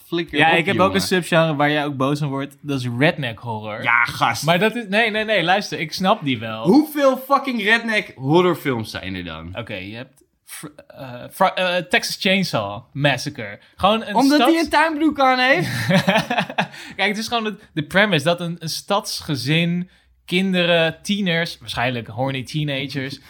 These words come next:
Speaker 2: gaan naar het platteland, naar het huisje van hun neefje. En de mensen daar,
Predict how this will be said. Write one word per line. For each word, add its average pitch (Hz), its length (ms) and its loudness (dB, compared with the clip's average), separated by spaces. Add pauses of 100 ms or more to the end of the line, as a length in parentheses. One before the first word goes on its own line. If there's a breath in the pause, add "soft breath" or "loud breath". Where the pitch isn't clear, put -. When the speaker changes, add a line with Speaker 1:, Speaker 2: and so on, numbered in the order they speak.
Speaker 2:
gaan 196 460 2
naar 180 380 0
het 156 140 -10
platteland, 170 640 0
naar 151 240 2
het 170 140 0
huisje 143 460 -2
van 151 240 -2
hun 147 200 -4
neefje. 151 380 -4
En 160 220 -4 (180 loud breath)
de 147 100 -4
mensen 180 340 -2
daar, 156 400 -4